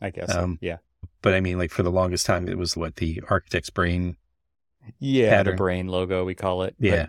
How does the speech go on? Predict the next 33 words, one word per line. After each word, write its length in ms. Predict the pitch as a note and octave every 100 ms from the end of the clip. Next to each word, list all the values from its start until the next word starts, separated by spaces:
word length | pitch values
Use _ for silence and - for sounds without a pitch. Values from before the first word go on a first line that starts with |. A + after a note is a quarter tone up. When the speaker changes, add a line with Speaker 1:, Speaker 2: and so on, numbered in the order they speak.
| -
Speaker 1:
but 160 | A#2 - -
they, 260 | B2+ B2+ C3+
the, 180 | B2+ - _ _
yeah, 300 | C3 B2 B2
the 100 | A#2 A#2+
reason 300 | B2+ B2 B2
I 100 | G2+
did 200 | G#2 G2+
a 80 |
new, 640 | F#2+ F#2+ F#2+ F#2 F2+ F2 - _ _ _ _ _ _ _ _ _ _ _
I 80 | G2
would 140 | F2+ -
call 220 | F#2 F2+
it, 80 | -
like, 160 | D#2+
a 40 | -
symbol 680 | - F2+ F2+ E2 D#2 D2+ _ _ _
for 160 | - G2+
that 340 | F2+ F#2 - - -
is 220 | G#2 F#2
ju-, 100 | -
because 520 | G#2 G#2+ A2+ G#2 F#2+ G#2+
we 140 | G#2+
needed 300 | G#2+ B2 B2
something 300 | A#2+ A2 A#2
that 80 | A#2
was 160 | F#2+
really 420 | F#2+ A2 A2 G#2+ G#2
small 580 | - G#2 G#2+ G#2+ G2
and 120 | F2+ F2+
legible. 540 | G2+ G#2 D2+ C#2+ -
And 400 | - G2 F#2+ F#2
Speaker 2:
Right, 260 | F2 E2